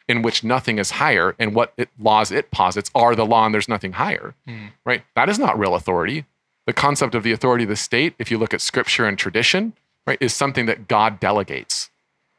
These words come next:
Speaker 1: It comes from God, right? And so then when we think about the authority of the church, right, the church has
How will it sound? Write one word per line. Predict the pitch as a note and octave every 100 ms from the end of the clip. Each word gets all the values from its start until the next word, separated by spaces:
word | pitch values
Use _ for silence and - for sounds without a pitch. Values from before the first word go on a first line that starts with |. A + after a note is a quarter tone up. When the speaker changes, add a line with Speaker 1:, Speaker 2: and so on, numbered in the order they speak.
| -
Speaker 1:
It | C3+
comes | - D#3 C#3+
from | C3
God, | B2 G3+ G3 - - _ _ _ _ _ -
right? | C#3 D3
And | B2+
so | B2+
then | D#3+
when | F3
we | A#2+
think | A#2 A#2
about | A2 G#2+ G#2
the |
authority | G2+ B2 A2+ G#2
of |
the | F2+
church, | - - D3 - - - _ _ -
right, | A2
the | A2+
church | - C3 A#2+ - -
has | - G#2+ G#2+